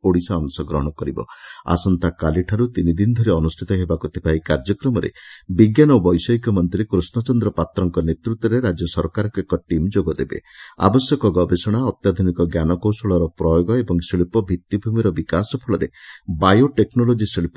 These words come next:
ପ୍ରତିଷ୍ଠା ସହ ଦେଶର ଏକ ପ୍ରମୁଖ ସ୍ଥଳ ହେବାକୁ ଓଡ଼ିଶା ଲକ୍ଷ୍ୟ ରଖିଛି। ଗଞ୍ଜାମ ଜିଲ୍ଲା ଭଞ୍ଜନଗରସ୍ଥିତ ବାଉଁଶଲୁଣ୍ଡିର ରାଧାକୃଷ୍ଣ ପାଠାଗାରରେ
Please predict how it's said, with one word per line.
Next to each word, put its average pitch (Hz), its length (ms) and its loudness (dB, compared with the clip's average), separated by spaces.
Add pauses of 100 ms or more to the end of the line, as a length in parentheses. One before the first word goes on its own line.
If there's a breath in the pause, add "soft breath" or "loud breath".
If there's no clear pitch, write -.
(160)
ପ୍ରତିଷ୍ଠା 101 400 -2
ସହ 107 260 -2
ଦେଶର 87 360 -2
ଏକ 90 200 -4
ପ୍ରମୁଖ 87 460 -2
ସ୍ଥଳ - 400 -2
ହେବାକୁ 98 340 -2 (400 soft breath)
ଓଡ଼ିଶା 92 380 0
ଲକ୍ଷ୍ୟ 104 320 -4
ରଖିଛି। - 460 -8 (1500 soft breath)
ଗଞ୍ଜାମ 117 480 6
ଜିଲ୍ଲା 170 200 6
ଭଞ୍ଜନଗରସ୍ଥିତ 123 920 2
ବାଉଁଶଲୁଣ୍ଡିର 104 840 2
ରାଧାକୃଷ୍ଣ 107 720 -2
ପାଠାଗାରରେ 107 560 -2